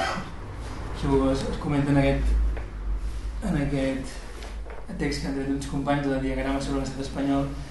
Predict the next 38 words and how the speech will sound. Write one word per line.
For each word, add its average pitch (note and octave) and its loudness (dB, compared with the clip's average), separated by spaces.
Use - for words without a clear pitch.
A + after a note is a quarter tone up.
que C#3 -2
en C3+ -4
general, C3 0
doncs, C#3 2
els C3 -4
dos C3+ 0
posicionaments C3+ 0
davant C3+ 2
de C3+ 2
l'estat - -4
són C3+ 2
el - 0
silenci, D3 2
és - 2
a - 2
dir, - 2
l'ocultació, C#3 -2
o C#3 2
l'apologia, B2+ 0
utilitzant, B2 -4
per C3 0
exemple, C3 -2
l'expressió C3 -6
estat B2 -6
social, C#3 0
estat B2+ -4
del B2+ -8
benestar, C3 -2
etcètera, A#2+ -10
no? - -10
En B2 -10
general, B2 -6
aquesta C3+ -6
és C#3+ -4
la C3+ -4
dinàmica, B2 -6
la C#3 2
dinàmica C3 0